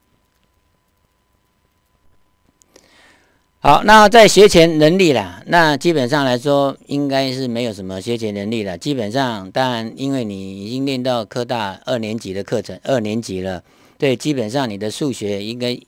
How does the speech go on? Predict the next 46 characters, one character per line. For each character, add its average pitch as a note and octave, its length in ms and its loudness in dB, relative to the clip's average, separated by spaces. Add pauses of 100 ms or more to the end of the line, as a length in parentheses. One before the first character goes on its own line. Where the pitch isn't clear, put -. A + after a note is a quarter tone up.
(120)
具 C#3 160 -6
备 B2+ 140 -4
有 G2 120 -4
一 B2 140 -12
定 B2+ 220 -4
的 G2+ 100 -6
程 G#2 260 -8
度， C3+ 240 -2 (300)
你 B2+ 160 -2
也 A#2+ 80 -2
修 C3 220 0
过 B2+ 240 0
微 G2+ 120 -2
积 A#2+ 240 -4
分 B2 220 2
了， G2+ 220 -4 (240)
所 C3+ 160 -2
以 A2 80 -2
基 D#3 160 -2
本 G#2 420 -6
在 D3 160 2
学 C3+ 180 2
前 A#2+ 200 -2
能 A#2+ 160 0
力 C3+ 100 0
上 B2 180 -2
面 A#2+ 160 -2
呢， G2+ 160 -8
应 B2+ 200 -6
该 B2 180 -2
各 C3+ 160 -6
位 C3 100 2
同 G#2+ 200 -4
学 G2+ 120 -6
没 G#2 120 -4
有 A2 80 -4
什 F#2 100 -10
么 F2+ 100 -8
问 G#2+ 200 -4
题。 - 160 -20 (2000)
好， C#3 340 4 (120)
学 F#3 260 4
习 D3+ 160 0
的 D3+ 120 2
方 E3 300 4
法， G#2+ 340 -2